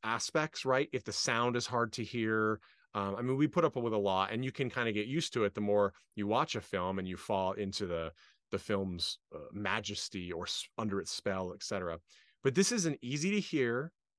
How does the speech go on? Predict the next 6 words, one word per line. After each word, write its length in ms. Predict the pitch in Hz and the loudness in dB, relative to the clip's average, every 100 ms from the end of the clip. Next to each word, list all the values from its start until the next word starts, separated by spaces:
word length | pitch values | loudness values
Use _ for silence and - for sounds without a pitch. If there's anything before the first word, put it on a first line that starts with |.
| _ _ _ - | _ _ _ -8
attractively 640 | - - 120 120 151 170 | -2 2 2 2 0 0
filmed, 640 | 175 131 117 110 110 131 - _ _ _ _ | 0 2 4 4 2 -2 -8 _ _ _ _
well 340 | 98 104 131 147 | -2 2 4 2
acted, 680 | 123 113 - 110 101 104 120 _ _ _ - | 2 0 0 0 0 0 -8 _ _ _ -2
and 340 | 117 117 110 - _ - | 2 2 0 -4 _ -6
comedically, 920 | - 135 135 147 170 170 170 151 143 | 0 0 2 2 4 2 2 2 0